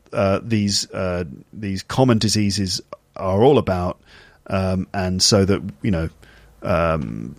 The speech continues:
general public awareness can just help to do things like bring more funding to research, and when research is properly funded, uh, doctors, uh, scientists can actually f-,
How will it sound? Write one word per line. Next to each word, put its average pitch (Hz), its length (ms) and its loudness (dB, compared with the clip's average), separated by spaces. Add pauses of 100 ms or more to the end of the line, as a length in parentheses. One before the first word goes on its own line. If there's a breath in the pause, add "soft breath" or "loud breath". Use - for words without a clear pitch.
general 165 360 2
public 151 340 -2
awareness 120 600 0
can 107 260 -2
just - 380 -6
help 120 260 0
to - 80 -4
do 117 140 4
things 113 220 0
like 120 180 2 (240 loud breath)
bring 139 300 2
more 143 140 4
funding 170 540 2 (300 soft breath)
to 139 360 4
research, 160 680 2 (180 loud breath)
and 120 180 2
when 113 380 4
research 113 480 2
is 110 80 -4
properly 123 260 0
funded, 135 500 2 (300 loud breath)
uh, 98 360 -2
doctors, 110 680 0
uh, 95 340 -2
scientists 104 540 0
can 185 280 2
actually 127 340 0
f-, - 140 -8